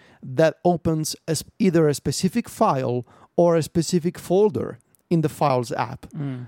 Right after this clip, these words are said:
Speaker 1: That's literally all I want. Like, I wanna have a quick, like, bookmark, if you wish, to a, to, to a folder or a file. That's all I want, and it's not possible right now. Uh, music, like, the music widget,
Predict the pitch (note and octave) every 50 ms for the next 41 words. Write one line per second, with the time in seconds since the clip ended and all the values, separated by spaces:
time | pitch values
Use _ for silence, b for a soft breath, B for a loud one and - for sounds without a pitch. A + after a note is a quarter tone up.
0 | - _ - C#3 G#3 A#3+ - - - G#3+ A#3 C#4 A#3 - G#3+ G3 F#3+ F#3+ F#3 F3+
1 | F3+ E3 D#3+ F3+ G3+ F#3 C3+ A#2 C3+ C#3+ D3 D3 F3+ F#3+ G3+ G#3+ G3+ F#3+ F3+ F3+
2 | E3+ D#3 D#3+ - - G#3 G#3+ - _ - _ - - E3 E3 - - - E3 _
3 | C#3 B2+ A#2+ A#2 F3+ - - - B2+ A2 - - B2 C3+ - - - - _ -
4 | F3+ E3 - - D3 C#3 C3 C#3+ D#3 D#3 - - B B B B B B B B
5 | B - - _ _ _ - - G3+ G3+ G3+ G3 F#3+ F#3+ F#3 F#3 F#3 F#3+ F3+ F3+
6 | F3+ F3+ F3 F3 F3 F3 - _ _ _ _ _ _ _ - - F#3 - _ _
7 | - F#3 F3+ F3+ E3 - - F#3+ G3+ G#3+ F#3 F#3 F3+ F3+ F#3 F#3+ F3 - - G3+
8 | F#3 C#3+ A#2+ - C3 - - _ - E3+ - - F3+ F#3 F3+ E3 D3+ C#3+ A#2 A2
9 | - - - F3 E3+ F3 E3+ - - E3 D3+ - - C3 B2 - C#3 B2+ - F2
10 | - C2+ - - - - C#3 - _ B B B B B B B B B _ D#3
11 | D3+ D3 - - _ G#3+ F3 E3 G3 C4 G4 A4 G4 F3 B2+ A#2+ B2 - - -
12 | - _ _ F3 G3 G3 - A#3+ A3+ A#3+ D#4 G#4+ E4 C4+ C#4+ - - G#3+ G3+ D3+
13 | - B2 A#2 - - -